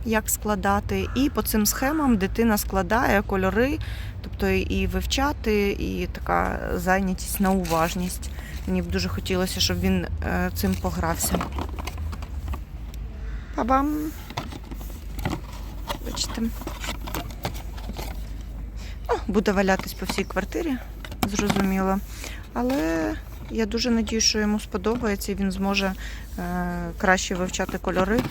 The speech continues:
і рахувати, бо у нього один сім дев'ять чотири з'явилось, отак він каже, один сім дев'ять чотири або один два сім дев'ять чотири. <laughs> Іншого щось поки немає.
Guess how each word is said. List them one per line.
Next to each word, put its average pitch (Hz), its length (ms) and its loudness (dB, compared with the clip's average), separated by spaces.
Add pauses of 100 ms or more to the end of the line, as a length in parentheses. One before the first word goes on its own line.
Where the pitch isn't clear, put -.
(380)
і 190 380 2 (140)
рахувати, 190 800 2
бо 180 160 -2
у 185 80 0
нього 202 440 4
один 208 360 4
сім 196 320 2
дев'ять 220 360 4
чотири 170 480 2
з'явилось, 160 520 -2
отак 165 300 0
він 165 100 -2
каже, 160 300 0
один 196 360 6
сім 190 260 0
дев'ять 208 400 4
чотири 165 400 0
або 165 420 2
один 208 380 6
два 214 340 8 (560)
сім 202 300 2
дев'ять 180 460 6
чотири. 165 420 2 (540)
<laughs> - 600 0
Іншого 240 640 8 (500)
щось 208 240 0
поки 208 340 -2
немає. 160 460 0